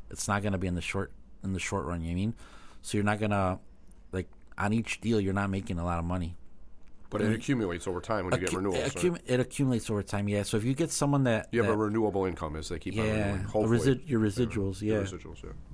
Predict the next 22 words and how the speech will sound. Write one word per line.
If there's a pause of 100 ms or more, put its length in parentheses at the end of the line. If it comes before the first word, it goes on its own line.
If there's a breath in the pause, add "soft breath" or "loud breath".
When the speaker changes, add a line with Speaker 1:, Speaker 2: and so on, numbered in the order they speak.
(320)
Speaker 1:
So (760 loud breath)
I
feel
like (120)
it's
hard,
it's
hard
to
explain
it
to
people
that
are, (120)
that
are
getting
into
it
or
whatever.